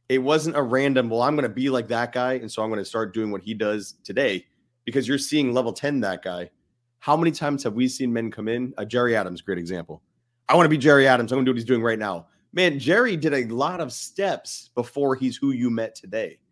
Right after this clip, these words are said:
We were fortunate and privileged to see that journey. So how do we go about offering a solution to those men to slow them down from be-, who, you're not gonna sit there and tell a man who's pumped up, motivated, "Hey, slow down, bro."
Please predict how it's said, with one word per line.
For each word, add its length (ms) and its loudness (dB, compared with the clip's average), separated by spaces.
We 340 0
were 200 -4
fortunate 420 -4
and 80 -10
privileged 400 -8
to 40 -18
see 240 -10
that 220 -2
journey. 440 -4
So 180 -6
how 280 2
do 80 0
we 120 0
go 200 4
about 160 2
offering 320 2
a 40 -2
solution 380 -4
to 60 0
those 180 0
men 240 -4
to 80 -10
slow 380 -4
them 240 0
down 420 -2
from 360 -6
be-, 380 -6
who, 180 -14
you're 120 6
not 100 6
gonna 100 2
sit 100 2
there 80 4
and 80 0
tell 180 4
a 40 4
man 200 2
who's 140 -2
pumped 300 -2
up, 120 -2
motivated, 480 0
"Hey, 160 0
slow 220 -2
down, 180 0
bro." 220 -8